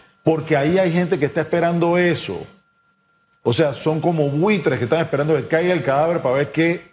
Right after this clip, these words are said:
aprovechan del cadáver. Las violaciones son a la orden del día. Los coyotes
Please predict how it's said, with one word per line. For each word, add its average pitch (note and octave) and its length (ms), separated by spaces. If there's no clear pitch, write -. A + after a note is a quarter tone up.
aprovechan C3 540
del A#2+ 100
cadáver. A2+ 480
Las B2+ 200
violaciones C3 500
son F3 340
a C#3 80
la B2 100
orden D3 220
del A#2+ 160
día. B2 260
Los C3+ 300
coyotes C3+ 840